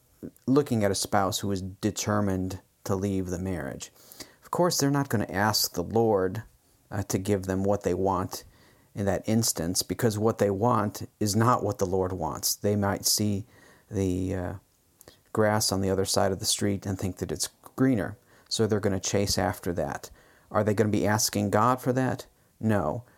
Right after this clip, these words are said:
Uh, they're probably lying to themselves and thinking that they might be asking God for happiness. And, uh, th-, some prodigals are so deceived, they actually think that God would bring someone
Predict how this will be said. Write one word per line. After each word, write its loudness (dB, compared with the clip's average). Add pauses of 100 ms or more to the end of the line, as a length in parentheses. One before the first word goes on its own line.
(220)
Uh, 2
they're 2
probably 2
lying 2
to -6
themselves -2
and -2
thinking -2
that 0
they 0
might 0
be -2
asking 0
God 0
for -6
happiness. 0 (640)
And, 0
uh, -2 (120)
th-, -2
some 2
prodigals 2
are -2
so 2
deceived, 0
they 4
actually 0
think -2
that -6
God 2
would -2
bring 0 (640)
someone 2